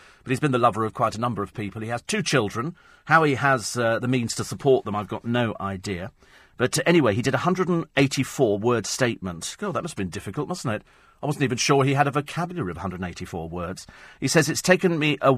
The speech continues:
a while to find the right words." Yeah, you wanted to make sure what the newspapers had got on you, didn't you, really? I thought that's what it was.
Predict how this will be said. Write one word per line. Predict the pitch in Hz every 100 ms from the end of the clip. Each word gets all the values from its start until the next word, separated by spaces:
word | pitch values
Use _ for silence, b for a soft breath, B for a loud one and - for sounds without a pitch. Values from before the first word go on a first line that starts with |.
| 120
a |
while | 131 147 131 101
to | 113
find | 107 120 113
the |
right | 107 113 110
words." | 117 104 98
Yeah, | 131
you | 110 -
wanted | 170 185
to |
make | 175 -
sure | - 170
what | 151
the | 160
newspapers | 156 160 - 104 117
had | 117
got | 107 135 -
on | 98
you, | 104
didn't | 117 104
you, | 95
really? | 95 90 101 b b
I | -
thought | 139 -
that's | 98 -
what | 95
it | 85
was. | 90 113